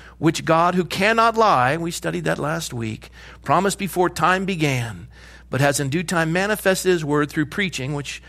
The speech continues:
was committed to me according to the commandment of God our Savior." So he lays down his authority and why he has the ability to do what he's about to do.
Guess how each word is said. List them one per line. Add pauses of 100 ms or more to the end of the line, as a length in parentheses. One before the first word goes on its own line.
(140)
was
committed
to
me
according
to
the
commandment
of
God
our
Savior."
So
he
lays
down
his
authority (360)
and
why
he
has
the
ability
to
do
what
he's
about
to
do.